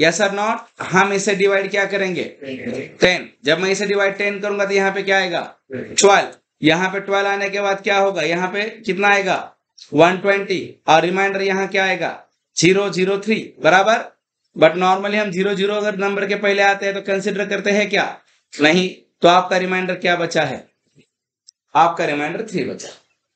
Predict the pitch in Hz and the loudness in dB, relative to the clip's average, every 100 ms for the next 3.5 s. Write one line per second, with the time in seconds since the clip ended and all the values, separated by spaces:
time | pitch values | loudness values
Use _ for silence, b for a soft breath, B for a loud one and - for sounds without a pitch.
0 | - - - 151 156 202 247 247 - 147 | -14 -14 0 2 4 4 2 0 -2 -2
1 | 113 - - _ 156 196 - 254 240 226 | -2 -2 -8 _ 2 2 4 2 0 0
2 | 220 226 220 247 - 220 - 202 208 208 | -2 -2 -2 -4 -6 -6 -4 -2 0 0
3 | 208 170 165 160 - | 2 0 0 -4 -14